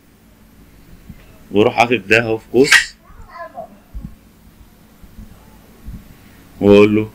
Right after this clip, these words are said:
خليها، آه، بواحد، تمام، وأقفل القوس وأروح دايس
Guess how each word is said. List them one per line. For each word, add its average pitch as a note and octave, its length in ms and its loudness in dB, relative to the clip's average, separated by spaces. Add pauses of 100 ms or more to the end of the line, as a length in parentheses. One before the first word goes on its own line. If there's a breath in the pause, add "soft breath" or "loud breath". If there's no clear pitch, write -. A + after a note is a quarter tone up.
خليها، G2 560 -4 (180)
آه، F2 320 -12
بواحد، - 260 -8 (1900)
تمام، G2+ 240 -2
وأقفل G2 240 -10
القوس - 600 -2 (140)
وأروح G2+ 300 -2
دايس G2+ 440 -2